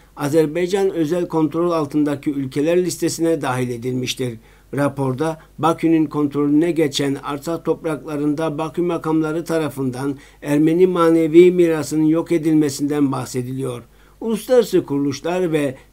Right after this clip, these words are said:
diğer kuruluşlar Azerbaycan hükümetinin Artsakh ve Azerbaycan'ın kontrolü altındaki komşu bölgelerdeki dini ve kültürel mirası korumaya hazır olup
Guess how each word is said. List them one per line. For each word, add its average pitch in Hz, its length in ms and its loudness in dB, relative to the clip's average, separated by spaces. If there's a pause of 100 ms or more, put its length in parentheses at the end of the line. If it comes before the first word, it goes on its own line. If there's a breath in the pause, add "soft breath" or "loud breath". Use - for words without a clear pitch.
diğer 208 260 8
kuruluşlar 151 640 -4 (180 soft breath)
Azerbaycan 160 680 0
hükümetinin 185 680 0
Artsakh 165 560 -6
ve 156 120 -6
Azerbaycan'ın 156 840 0
kontrolü 165 520 0
altındaki 160 680 0
komşu 147 440 -2
bölgelerdeki 151 800 0 (300 loud breath)
dini 170 400 10
ve 190 200 2
kültürel 170 500 2
mirası 170 480 2
korumaya 151 480 -2
hazır 151 200 -2
olup 165 280 2